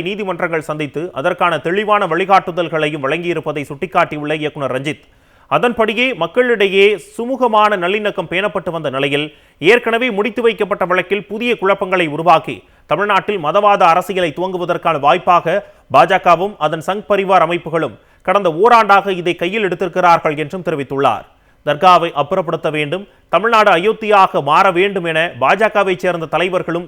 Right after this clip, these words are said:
இந்துத்துவவாதிகளும் வெளிப்படையாகவே பேசி வருவதாக குறிப்பிட்டுள்ள இயக்குனர் ப ரஞ்சித், சமூக நல்லிணக்கம் சிதையும் அபாயம் உள்ள இத்தகைய வழக்குகளில் இந்த பின்னணியை மனதில் வைத்தே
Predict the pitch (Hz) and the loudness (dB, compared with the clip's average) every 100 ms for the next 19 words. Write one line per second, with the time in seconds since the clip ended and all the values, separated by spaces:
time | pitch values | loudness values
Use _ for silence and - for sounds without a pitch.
0 | 147 220 214 196 165 165 165 170 147 175 | -6 -6 -2 -2 0 0 -2 -4 -2 -4
1 | 208 202 190 175 165 151 180 185 170 160 | -2 0 2 2 0 -4 -4 -4 -6 -2
2 | 160 151 156 160 156 156 156 143 160 160 | 2 2 0 -8 -10 -8 -6 -4 -4 -4
3 | 147 - 151 147 143 156 - _ _ _ | -6 2 2 2 -2 -10 -12 _ _ _
4 | _ 220 269 254 226 233 226 208 214 190 | _ 2 4 4 2 2 0 -2 -4 -4
5 | 185 220 208 151 180 208 196 175 175 175 | 0 0 0 0 4 4 2 -2 2 2
6 | 165 156 190 185 165 156 175 185 165 165 | 0 -2 -2 -2 -2 -2 -4 -4 -4 -4
7 | 190 _ _ - 196 196 226 269 254 233 | -6 _ _ -4 -2 -2 0 0 2 0
8 | 226 214 _ _ - 143 208 240 247 214 | 0 -4 _ _ -2 2 2 0 0 0
9 | 208 | 0